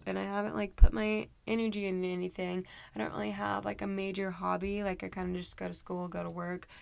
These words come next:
hang out with friends, which is great, but, like, I really missed that creative side that I had, and I love talking. Talking by myself is a little weird. I've recorded this episode about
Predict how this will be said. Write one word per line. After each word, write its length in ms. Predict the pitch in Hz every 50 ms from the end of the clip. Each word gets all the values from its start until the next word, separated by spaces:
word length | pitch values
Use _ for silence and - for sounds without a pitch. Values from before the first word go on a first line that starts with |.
| - -
hang 180 | - - 196 190
out 120 | 190 185
with 100 | 190 185
friends, 420 | - - - 185 185 185 185 196 214
which 140 | 247 -
is 100 | 294 269
great, 460 | 226 - - 190 196 208 202 202 214 -
but, 100 | 202 190
like, 260 | 185 175 170 - - - - - - - - -
I 40 | -
really 280 | 202 202 226 226 220 214
missed 500 | 202 190 190 190 185 - - - - - - -
that 260 | 190 185 175 180 -
creative 400 | - - - - - - - 202
side 320 | - - 196 190 196 190 185
that 140 | 190 180 180
I 60 | 180
had, 500 | 180 - - 226 220 220 220 220 226 220 - - - - - -
and 100 | - 220
I 120 | 220 214 208
love 340 | 196 190 185 208 240 226
talking. 680 | - - 185 185 175 160 - 180 175 175 175 185 196 - - - - - - - -
Talking 580 | - - 226 247 - 294 302 302 302 285 285 - - - - - - - -
by 140 | 214 214
myself 640 | 202 196 196 190 - - 190 185 185 208 220 - - -
is 140 | - 240 226
a 40 | 247
little 140 | 254 247 247
weird. 320 | 254 262 262 262 269 - -
I've 220 | - 202 196 185
recorded 380 | 190 185 190 - 196 202 208 190
this 180 | 202 208 214 -
episode 480 | 190 180 - 196 - - 233 233 233
about 480 | 226 - 190 190 185 180 180 180 -